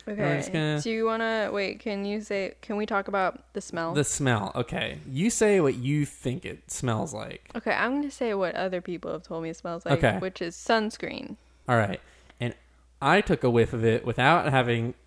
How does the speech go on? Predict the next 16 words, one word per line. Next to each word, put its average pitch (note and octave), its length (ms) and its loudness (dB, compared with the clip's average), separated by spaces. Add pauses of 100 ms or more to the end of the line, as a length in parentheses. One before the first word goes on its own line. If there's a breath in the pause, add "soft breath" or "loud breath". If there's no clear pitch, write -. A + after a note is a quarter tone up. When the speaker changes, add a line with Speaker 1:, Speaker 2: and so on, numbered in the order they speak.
(160)
Speaker 1:
been A#2 200 0
primed C3+ 360 2
with A2+ 120 -2
that, - 300 -2
and A#2+ 120 -2
I D#3 100 4
thought A#2+ 220 2
it A2+ 140 -6
smelled A2+ 420 2
like A2 400 -4
the - 160 -4
icing A2+ 540 2 (440 soft breath)
on A#2 160 0
a G#2 60 -2
cinnamon A#2+ 440 2
bun. G#2+ 380 -2